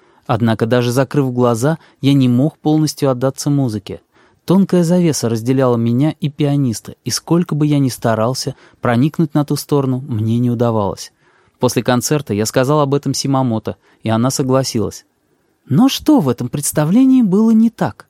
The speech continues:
спросила она. «Мне оно показалось прекрасным». «Помнишь, — сказал я, — на пластинке, которую мы слушали раньше, в конце второй части была такая маленькая царапина, ее было слышно. Путчи,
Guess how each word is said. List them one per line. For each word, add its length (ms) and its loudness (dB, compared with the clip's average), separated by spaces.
спросила 600 -4
она. 300 -4
«Мне 320 2
оно 160 4
показалось 540 0
прекрасным». 720 -4
«Помнишь, — 540 0
сказал 420 -2
я, — 220 -4
на 120 2
пластинке, 560 0
которую 360 0
мы 120 2
слушали 420 -2
раньше, 460 -2
в 80 -20
конце 300 0
второй 280 -2
части 380 -2
была 240 0
такая 320 -2
маленькая 600 0
царапина, 640 -2
ее 260 0
было 200 2
слышно. 520 -4
Путчи, 500 -10